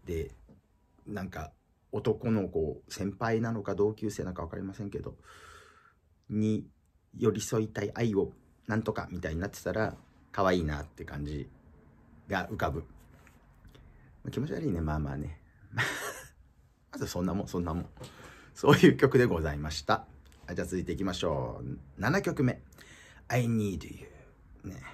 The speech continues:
夜空の観覧車、椿ファクトリー。これ椿ファクトリーで、まあ、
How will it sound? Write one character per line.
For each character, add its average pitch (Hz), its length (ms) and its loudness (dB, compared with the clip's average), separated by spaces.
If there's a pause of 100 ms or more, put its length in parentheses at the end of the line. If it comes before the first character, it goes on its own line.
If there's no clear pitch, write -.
(100)
夜 101 160 -8
空 85 280 -8
の - 180 -16
観 - 300 -8
覧 - 160 -12
車、 - 160 -10 (200)
椿 - 360 -10
フ - 80 -12
ァ - 40 -10
ク - 80 -10
ト - 120 -10
リ - 60 -14
ー。 - 20 -20 (1600)
こ 147 160 -4
れ 170 120 0
椿 - 340 4
フ 156 80 2
ァ 143 60 4
ク - 100 -6
ト - 80 -2
リ 76 80 0
ー - 40 -2
で、 73 140 -4 (220)
ま 76 380 -4
あ、 - 0 -